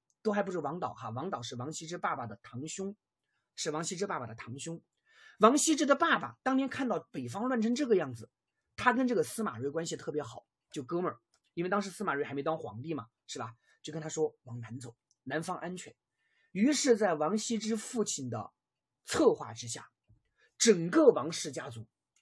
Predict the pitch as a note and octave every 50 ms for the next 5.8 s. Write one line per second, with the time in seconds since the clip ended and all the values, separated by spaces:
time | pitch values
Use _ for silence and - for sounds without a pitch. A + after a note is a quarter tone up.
0 | _ _ _ - - - - F#3 A2 - - - C3 A2+ - A2 C3+ D3 - -
1 | _ _ _ _ _ - D#4 E4+ D4+ A3+ E3 - - - C3 G#2+ - A2 B2+ D3
2 | C3+ B2+ A#2+ A2+ A2+ G2+ G#2+ A#2+ A#2 A#2+ A#2+ A#2 - _ _ _ _ _ _ _
3 | _ _ _ _ _ _ _ _ _ - - D#4+ D4 B3+ C#4 D4+ D#4 B3 G#3+ F#3
4 | B2+ G2+ G2 G#2+ D#3 E3 - - _ _ _ _ _ _ _ _ _ _ _ _
5 | - C#3+ B2+ B2+ F3+ F#3+ F3 - - - G#3 F3+ F#3+ C#3+ -